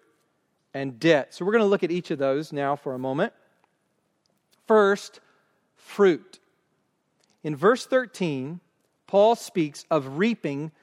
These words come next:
some harvest. And literally, the word is fruit, some fruit. This, obviously, is an agricultural metaphor. We find many agricultural metaphors in the Bible. People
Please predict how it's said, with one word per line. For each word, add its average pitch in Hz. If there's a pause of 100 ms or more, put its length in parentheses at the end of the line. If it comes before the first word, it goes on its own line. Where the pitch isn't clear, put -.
(160)
some 196 (280)
harvest. 185
And 131
literally, 165
the 165
word 156
is 160
fruit, -
some 196 (680)
fruit. - (760)
This, 190
obviously, 170
is 151
an 160
agricultural 170 (480)
metaphor. 147
We 233
find 247
many 285
agricultural 151
metaphors 143
in 139
the 139
Bible. 143
People 208